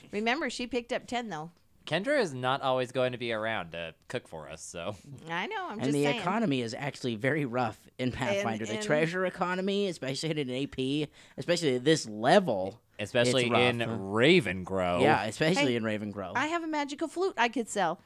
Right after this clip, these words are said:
Speaker 2: Yet more evidence to Jaminda's kind heart that even in this economy, she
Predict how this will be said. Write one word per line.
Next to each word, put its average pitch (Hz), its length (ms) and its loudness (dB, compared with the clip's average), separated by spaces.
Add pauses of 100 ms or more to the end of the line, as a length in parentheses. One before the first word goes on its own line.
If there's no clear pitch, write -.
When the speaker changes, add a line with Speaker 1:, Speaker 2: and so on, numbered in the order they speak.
(240)
Speaker 2:
Yet 190 300 2
more 190 420 0
evidence 135 480 2
to 110 140 -6
Jaminda's 120 640 -4
kind 110 500 -10
heart - 540 -10
that 98 120 -4
even 120 240 -8
in 110 140 -8
this 104 200 -8
economy, 90 600 -10
she 85 220 -14